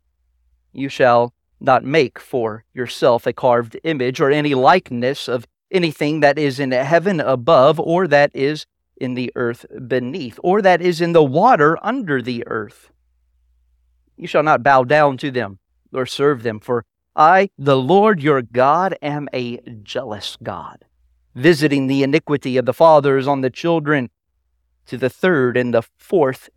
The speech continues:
generation of those who hate me, but showing steadfast love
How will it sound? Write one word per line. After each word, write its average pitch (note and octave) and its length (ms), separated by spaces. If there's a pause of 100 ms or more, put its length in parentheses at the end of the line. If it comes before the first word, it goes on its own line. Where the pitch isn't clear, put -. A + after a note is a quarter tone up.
generation A#2+ 760
of A#2 100
those B2+ 280
who C3 100
hate D#3 360
me, A#2 340 (1300)
but C#3 140
showing A#3 320
steadfast - 640
love A#2 560